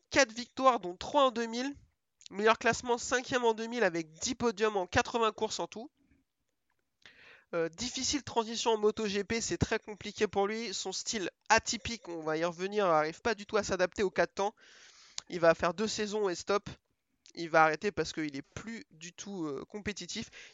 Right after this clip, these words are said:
Il va faire des tentatives en superbike, en championnat d'endurance et en supermotard. J'étais assez étonné de lire ça.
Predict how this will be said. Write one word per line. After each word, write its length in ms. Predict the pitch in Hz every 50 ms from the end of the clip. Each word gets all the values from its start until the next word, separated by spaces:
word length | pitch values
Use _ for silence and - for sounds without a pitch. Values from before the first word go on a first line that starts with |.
| -
Il 40 | 185
va 120 | 180 190
faire 140 | - 247 226
des 100 | 202 226
tentatives 480 | - 240 226 - 233 214 - 254 240 202
en 100 | 202 196
superbike, 880 | - - - - - 285 262 - 247 240 226 214 233 226 233 233 - - -
en 440 | 185 165 160 156 151 147 143 143 143 139 147 -
championnat 420 | - - - 233 220 233 233 226 214
d'endurance 460 | 196 202 185 185 202 202 226 233 -
et 40 | 151
en 60 | 156
supermotard. 880 | 165 - - - 339 320 - 294 254 240 226 214 - - 143 127 - _ _ _ _
J'étais 180 | - - - 156
assez 180 | 180 - -
étonné 280 | 269 - 220 208 220 214
de 60 | 202
lire 140 | 190 - -
ça. 160 | - 190 208